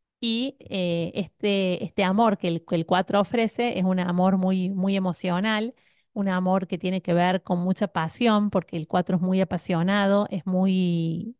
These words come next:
Eh, eh, comprometido con su pasión, con su arte. Recordemos que le encanta la belleza, le gustan las personas bellas, atractivas, eh, le encanta lo bello. Eh, el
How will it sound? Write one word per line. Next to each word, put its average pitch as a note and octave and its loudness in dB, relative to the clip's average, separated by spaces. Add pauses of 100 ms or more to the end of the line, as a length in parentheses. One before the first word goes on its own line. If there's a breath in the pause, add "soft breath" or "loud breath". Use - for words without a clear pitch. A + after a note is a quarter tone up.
Eh, - -8 (760)
eh, G3+ -6
comprometido F#3+ 4
con F#3+ 2
su F3 -4
pasión, G3+ 2
con F3+ 0
su F#3 2
arte. F#3+ 2
Recordemos F3 0
que F#3 -6
le E3+ 0
encanta F3+ 0
la F#3+ 6
belleza, F3 2
le E3 0
gustan F3+ 0
las F3+ -4
personas F3+ -4
bellas, F3 0
atractivas, E3+ 0 (580 soft breath)
eh, F3+ 0
le F#3+ -2
encanta G#3+ 2
lo G#3+ 4
bello. F#3+ -2 (720)
Eh, F#3+ 0
el G3 0